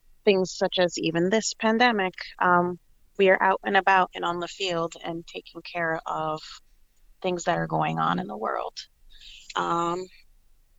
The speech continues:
small family of ourselves. We plan on having baby number two, but currently with all the situation going on, we will be putting it on hold as of right now. I'm in New Jersey in the United States,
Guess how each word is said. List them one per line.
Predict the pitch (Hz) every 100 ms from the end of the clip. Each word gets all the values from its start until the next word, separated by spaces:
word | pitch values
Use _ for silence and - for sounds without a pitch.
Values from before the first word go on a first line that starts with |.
| _ _ _ _
small | - 220 220
family | 240 214 196 185 180
of | 170
ourselves. | 175 175 - 160 180 - - - - - - -
We | 170 - - - 170 180 - _ _ _ _ _ -
plan | 233 247
on | 226
having | 214 202 190 196
baby | 190 185
number | 185 180 175 175
two, | - 170 165 170
but | 165
currently | - 165 175 175 170
with | 165 -
all | 165 160
the | 156
situation | - 160 165 170 175 170 170
going | 160 156 160
on, | - 170 160 151 208 233 - _ _ _ _ -
we | 180
will | 165 170 160
be | 165
putting | - 160 160
it | 175
on | -
hold | - - - -
as | 139 -
of | -
right | - -
now. | - - 185 - _ _ _ _ _ _ _ - -
I'm | 196 202 208
in | 190 185 175 170
New | 165 160
Jersey | 160 170 196 262 302
in | 180
the | 175
United | 170 160 151 - -
States, | - 92 - - -